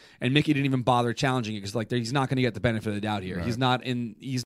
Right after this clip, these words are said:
Speaker 1: not on the good side of the umpires right now. But I don't know if any action was taken against this umpire, but that is unbelievable and, and highly uncalled for. You know, it, the man can express his distaste for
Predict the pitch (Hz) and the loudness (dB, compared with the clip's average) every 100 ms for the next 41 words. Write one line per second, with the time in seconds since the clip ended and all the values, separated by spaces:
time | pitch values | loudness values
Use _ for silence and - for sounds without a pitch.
0 | 139 139 135 120 123 117 104 135 - 120 | 0 2 2 0 -2 -2 0 0 0 2
1 | 117 110 110 120 120 117 110 113 104 104 | 2 2 0 0 2 2 4 4 2 0
2 | 104 - - - 139 180 247 180 156 147 | -2 -10 -4 4 6 6 6 4 4 2
3 | 147 123 127 - 123 113 - 123 110 107 | 2 2 2 0 0 2 2 0 -2 -4
4 | 92 113 117 - 113 113 110 107 131 160 | -2 -4 -4 -4 -2 -2 -4 0 2 4
5 | 185 - - - _ - 123 151 240 - | 2 -2 -16 -20 _ 6 8 6 4 4
6 | 139 123 127 135 101 101 110 123 147 131 | 2 4 6 6 4 2 2 2 2 4
7 | 143 185 151 120 135 139 - 101 101 131 | 6 8 6 6 6 6 2 0 4 4
8 | 123 120 120 147 151 160 208 214 180 147 | 4 2 -2 2 4 6 2 2 2 2
9 | - - 147 139 - 127 120 104 131 120 | -2 2 4 4 2 2 2 4 2 4
10 | - 131 120 - 120 117 117 107 | 4 2 2 -6 -2 0 0 -2